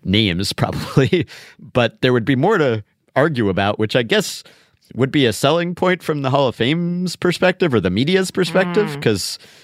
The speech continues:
Speaker 1: gosh, it, it wouldn't just be a once a year talking about a few exclusive guys. You could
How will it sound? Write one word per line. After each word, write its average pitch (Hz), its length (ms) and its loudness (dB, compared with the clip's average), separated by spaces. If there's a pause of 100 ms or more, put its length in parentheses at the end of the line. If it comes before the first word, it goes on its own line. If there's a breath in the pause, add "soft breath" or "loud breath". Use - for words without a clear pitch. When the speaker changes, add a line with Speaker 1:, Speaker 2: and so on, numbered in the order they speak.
(160 loud breath)
Speaker 1:
gosh, 113 340 2
it, 92 240 -8
it 101 120 -8
wouldn't 107 320 -8 (160)
just - 260 -12
be 104 160 -2
a 92 300 -2
once 98 340 -6
a 107 60 -4
year 101 560 2 (200)
talking 101 320 0
about 95 200 0
a 90 40 0
few 110 280 2
exclusive - 520 -2
guys. 120 440 0
You 92 100 -10
could 92 260 -8